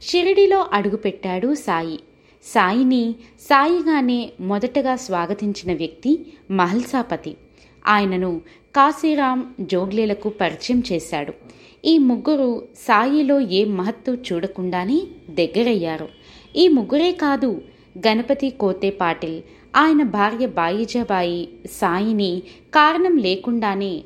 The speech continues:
ఆత్మీయునిగా భావించారు. ఆ పుణ్య దంపతులను చూచిన సాయి వారిని సాదరంగా ఆహ్వానించాడు. "అమ్మా,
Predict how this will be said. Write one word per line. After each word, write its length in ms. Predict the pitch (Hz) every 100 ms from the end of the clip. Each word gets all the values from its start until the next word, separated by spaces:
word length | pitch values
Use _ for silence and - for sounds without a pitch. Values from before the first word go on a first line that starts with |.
| - -
ఆత్మీయునిగా 720 | 208 226 277 269 247 233 302
భావించారు. 840 | 233 196 170 175 180 185 151 156 - - - - _
ఆ 120 | 202 208
పుణ్య 420 | 208 202 240 269
దంపతులను 640 | 180 170 208 220 214 208 208
చూచిన 420 | 170 - 185 170 -
సాయి 640 | - - 165 151 196 330 - - -
వారిని 600 | 202 240 247 226 226 196 - - -
సాదరంగా 840 | 302 294 311 339 320 302 302 -
ఆహ్వానించాడు. 920 | 180 190 - 294 285 202 - 170 151 156 - _ - - - -
"అమ్మా, 400 | 196 170 190